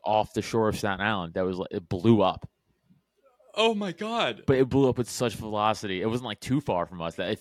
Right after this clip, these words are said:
Speaker 1: physically, like, moved, like, a, it was, like, a whole, it was a giant accident. But, like, some, some people
Speaker 2: Oh,
Speaker 1: died. It was,
Speaker 2: no.
Speaker 1: it was sad, but, like, that's what it was. But we all, first of all, everyone was o-, on the heels of terrorism because it was literally less, oh, barely a year past nine eleven. So
Speaker 2: Yeah.
Speaker 1: it was like, boom.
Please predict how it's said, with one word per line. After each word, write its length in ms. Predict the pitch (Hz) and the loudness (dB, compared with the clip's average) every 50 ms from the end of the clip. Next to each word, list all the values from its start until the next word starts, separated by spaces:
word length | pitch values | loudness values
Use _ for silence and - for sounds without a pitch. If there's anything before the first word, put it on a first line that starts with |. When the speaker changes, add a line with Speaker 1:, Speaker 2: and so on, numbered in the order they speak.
| _ _ | _ _
Speaker 1:
physically, 380 | 131 127 113 113 120 113 113 | 2 2 2 0 -2 -2 -2
like, 140 | 110 107 98 87 - 98 | -2 -2 -4 -8 -14 -20
moved, 720 | 113 120 113 113 113 110 117 113 117 120 107 101 95 - | -20 -16 -12 -10 -4 0 0 2 2 2 0 -2 -2 -4
like, 240 | 104 104 95 92 - | -2 0 0 0 0
a, 40 | 180 | -2
it 160 | 202 196 - 123 | -4 -2 0 0
was, 100 | 110 101 | 0 0
like, 80 | 104 | -2
a 40 | 95 | -4
whole, 260 | - - 104 101 104 87 | -2 -2 -2 0 0 -2
it 80 | 107 | -2
was 160 | 101 92 87 | -4 -4 -4
a 100 | 95 92 87 95 98 92 | -6 -8 -8 -12 -16 -6
giant 300 | - 113 104 98 95 90 | -2 0 2 2 2 0
accident. 360 | 90 90 90 - - 80 - - - - - - - - - _ _ - | 0 -2 -2 -4 -8 -14 -16 -18 -20 -20 -20 -20 -20 -20 -20 _ _ 0
But, 140 | 151 135 | 0 2
like, 240 | 135 127 120 113 - | 2 0 -2 -4 -6
some, 120 | - - - | -8 -4 0
some 80 | - 175 | 2 4
people 180 | 170 160 151 | 4 6 6
Speaker 2:
Oh, 60 | 143 | 6
Speaker 1:
died. 160 | 127 95 98 104 | 6 4 4 4
It 40 | 104 | 4
was, 80 | 95 | 2
Speaker 2:
no. 40 | 110 113 | 2 2
Speaker 1:
it 20 | |
was 120 | 123 113 | 2 0
sad, 360 | - - - 131 127 113 90 - | 0 0 2 4 4 4 4 2
but, 100 | - 117 | -2 -2
like, 300 | 104 107 98 95 90 - - _ _ _ _ _ _ _ _ _ | 0 2 0 0 0 -4 -10 _ _ _ _ _ _ _ _ _
that's 160 | 131 131 120 | 4 4 4
what 80 | 131 123 | 4 2
it 60 | 110 | 2
was. 260 | 101 104 110 127 127 | 2 2 2 0 0
But 140 | - - 127 | 0 0 0
we 140 | 117 123 131 | 2 2 2
all, 260 | 120 107 113 117 123 | 4 4 4 4 4
first 240 | 120 - 175 160 - | 2 0 -2 -4 -4
of 60 | 98 | -6
all, 160 | 101 90 87 - | -8 -6 -6 -6
everyone 240 | 107 117 123 127 117 | -6 -6 -6 -6 -4
was 140 | 113 113 113 | -4 -4 -4
o-, 180 | - 92 104 - - | -4 -8 -10 -8 -6
on 300 | 113 113 113 117 113 107 | -4 -4 -4 -4 -6 -10
the 100 | 98 - - - - | -12 -14 -16 -16 -14
heels 340 | - 127 123 113 110 101 | -6 -2 0 2 2 0
of 60 | 98 - | 0 2
terrorism 520 | - 117 107 104 98 98 87 92 92 92 | 2 4 4 6 4 2 2 -2 -4 -6
because 320 | 92 101 95 - 101 92 92 | -6 -6 -4 -2 -2 -2 -2
it 100 | - 104 | -4 -6
was 180 | 98 92 82 | -6 -4 0
literally 360 | - 117 110 104 101 98 92 - | 0 2 2 2 0 -2 -4 -6
less, 340 | - 98 98 110 104 - - - | -8 -4 -4 -2 -2 -4 -2 -2
oh, 80 | 127 131 | -4 -4
barely 480 | 123 117 - 113 110 113 113 113 110 104 | -2 -2 -2 -2 -2 0 0 2 2 2
a 40 | |
year 280 | 101 98 101 107 113 104 | 2 2 0 -2 -2 -2
past 320 | - 101 101 95 87 - | -2 -2 -2 -2 -2 -4
nine 100 | 92 92 | -6 -6
eleven. 320 | 92 90 90 87 82 87 95 - _ _ _ _ _ _ _ _ | -4 -4 -2 -2 -4 -6 -8 -14 _ _ _ _ _ _ _ _
So 220 | - - 123 107 | -6 -2 0 2
Speaker 2:
Yeah. 160 | 104 95 90 90 | 2 0 -2 -6
Speaker 1:
it 60 | - _ | -6 _
was 160 | 139 131 - | -4 -4 -2
like, 180 | 131 123 117 - | -4 -6 -4 0
boom. 400 | - 226 233 214 180 139 107 90 | 2 4 4 4 2 0 0 -4